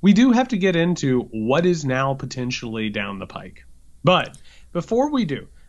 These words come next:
last night, um, I gotta tell you, Nick, and, and, and I, I am troubled as well. Can you imagine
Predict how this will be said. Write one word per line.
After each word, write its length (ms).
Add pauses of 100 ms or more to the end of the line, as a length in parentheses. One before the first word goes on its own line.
(100)
last 380
night, 300 (460)
um, 560
I 100
gotta 160
tell 180
you, 80
Nick, 200
and, 200
and, 200
and 160
I, 540
I 160
am 160
troubled 460
as 200
well. 440 (360)
Can 220
you 200
imagine 680